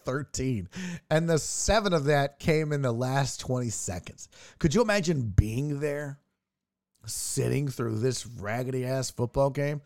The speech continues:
Now, now both of those teams know what it's like to be a Texans fan. Dre said, "U of H kid, Marcus Jones." Yeah, I didn't know that. Um, Pats have beat Jets, like, fourteen times in a row. Yeah, I did see that, Dubs. They were like,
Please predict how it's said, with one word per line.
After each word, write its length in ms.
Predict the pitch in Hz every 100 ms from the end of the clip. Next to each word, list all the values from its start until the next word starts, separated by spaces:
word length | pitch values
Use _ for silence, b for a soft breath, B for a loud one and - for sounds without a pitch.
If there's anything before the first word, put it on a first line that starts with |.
| b b
Now, 560 | 151 170 233 262 233 214
now 300 | 165 208 240
both 340 | 175 135 220 220
of 80 |
those 220 | 180 165 -
teams 360 | 170 160 135
know 200 | 143 143
what 140 | 143 135
it's 180 | 131 139
like 200 | 131 127
to 80 |
be 120 | 117 117
a 60 |
Texans 480 | 101 107 - 92 82
fan. 160 | - - _ _ _ _ _ _ _ _ _ _ _ _ _ _ _ _ _ - -
Dre 140 | 107
said, 160 | 110 101
"U 80 | 110
of 60 |
H 160 | 113 -
kid, 160 | 82
Marcus 260 | 85 87 90
Jones." 300 | - 139 -
Yeah, 120 | - 311
I 160 | 349
didn't 140 | 339 359
know 120 | 359
that. 140 | - - _ _ _ _ _ _ _ _ _ _ - B B B B B B 120
Um, 520 | 120 110 104 101 98
Pats 300 | - 120 117
have 180 | 110 90
beat 220 | 107 104
Jets, 280 | 113 107 -
like, 140 | 92
fourteen 320 | - 107 113
times 240 | 107 98 95
in 80 | 92
a 40 |
row. 100 | 87
Yeah, 200 | 131 151
I 100 | 143
did 180 | 131 147
see 180 | - 147
that, 200 | 123 104
Dubs. 260 | 107 101
They 120 | 101 117
were 120 | 120
like, 320 | 113 104 -